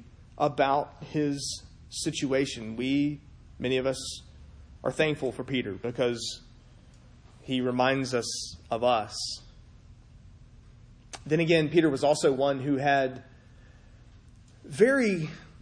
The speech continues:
intimate, special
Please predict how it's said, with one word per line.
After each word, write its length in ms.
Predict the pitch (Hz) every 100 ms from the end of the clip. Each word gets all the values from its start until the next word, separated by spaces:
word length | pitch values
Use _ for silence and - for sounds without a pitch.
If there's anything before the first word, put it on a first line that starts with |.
| - - - - - -
intimate, 680 | 180 190 190 180 160 - - - - - - - - - -
special 1040 | - - - 175 160 - 185 151 131 127